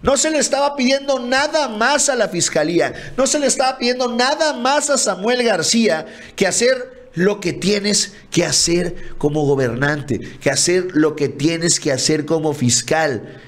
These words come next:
Simplemente, qué bendita necesidad hay el exhumar los, los restos de una persona que tiene más de un mes que perdió la vida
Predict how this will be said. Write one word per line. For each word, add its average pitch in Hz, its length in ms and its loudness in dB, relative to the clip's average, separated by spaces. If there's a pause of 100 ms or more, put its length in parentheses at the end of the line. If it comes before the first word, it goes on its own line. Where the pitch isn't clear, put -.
(140)
Simplemente, 196 1200 0
qué 226 320 2
bendita 202 600 0
necesidad 156 960 0 (520)
hay 156 360 0 (340)
el 160 160 4
exhumar 160 560 2
los, 226 360 -2 (340)
los 139 200 2
restos 170 760 -2 (800)
de 147 200 4
una 208 260 -2
persona 170 640 -2 (560)
que 139 140 0
tiene 208 320 0
más 202 300 0
de 202 100 0
un 156 160 -4
mes 185 500 0 (640)
que 147 140 0
perdió 147 400 2
la 165 180 2
vida 147 540 0